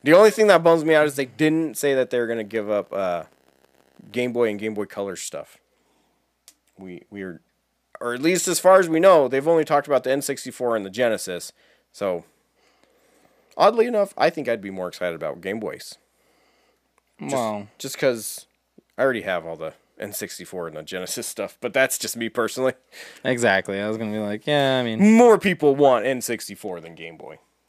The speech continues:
Speaker 2: Totally. I'm
Speaker 1: That's
Speaker 2: just,
Speaker 1: fact.
Speaker 2: yeah. I, I, I am glad that they're, like, adding the online components and stuff, too. It's not just, "Here's the game." It's like, "Here's actual features."
Speaker 1: Man, I forgot about that. And they're gonna
Speaker 2: That's
Speaker 1: have Wave Race on there?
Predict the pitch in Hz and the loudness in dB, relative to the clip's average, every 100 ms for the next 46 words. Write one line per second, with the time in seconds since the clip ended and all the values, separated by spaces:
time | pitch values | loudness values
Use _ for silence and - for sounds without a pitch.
0 | _ 202 226 170 98 92 - 220 180 220 | _ 2 4 2 -2 -4 -2 0 0 -2
1 | 80 185 _ _ _ _ _ _ - 135 | -4 -12 _ _ _ _ _ _ -4 0
2 | 131 127 147 - _ - 180 - 180 - | 2 2 -2 -16 _ 0 0 0 -2 0
3 | 160 180 190 175 147 139 123 110 113 107 | 4 4 4 0 2 2 0 -2 0 -2
4 | 104 104 107 104 101 92 90 98 87 85 | -4 -4 -4 -4 -8 -8 -8 -8 -10 -14
5 | - 92 98 73 73 - - - - - | -14 -16 -16 -18 -18 -20 -16 -14 -14 -14
6 | 85 - - 131 117 - - 104 - 120 | -16 -14 -10 -6 -6 -8 -10 -12 -8 -8
7 | 107 107 87 95 82 82 - 113 - 147 | -8 -10 -10 -10 -10 -12 -10 -10 -6 -4
8 | 123 117 107 - 98 95 _ _ _ - | 0 0 -2 -6 -10 -10 _ _ _ -20
9 | - - 120 - 110 95 87 90 - _ | -18 -14 -12 -10 -8 -8 -8 -12 -16 _
10 | _ _ _ 110 113 - 147 104 139 151 | _ _ _ -6 -6 -6 -6 0 2 2
11 | 90 87 92 87 - 110 131 151 165 127 | -2 -6 -6 -6 -6 -2 4 6 4 2
12 | 113 92 110 147 143 165 160 165 160 165 | -2 -4 -4 -2 0 0 0 -2 0 -2
13 | 170 | -4